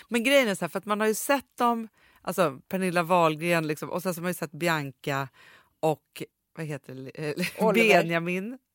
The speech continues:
Speaker 2: Ja.
Speaker 1: Nej, Oliver ser man inte så mycket.
Speaker 2: Nej, nej, men jag tror han är med i serien.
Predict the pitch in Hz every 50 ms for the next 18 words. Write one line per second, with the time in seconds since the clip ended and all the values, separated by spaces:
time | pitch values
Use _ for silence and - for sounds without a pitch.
0 | _ - - 180 175 190 - - 214 240 233 208 190 170 156 - 135 117 127 120
1 | - - - 127 143 - - - 147 - - _ - - 202 214 254 262 247 214
2 | 196 190 185 196 196 - 285 277 233 202 185 185 185 - 208 180 -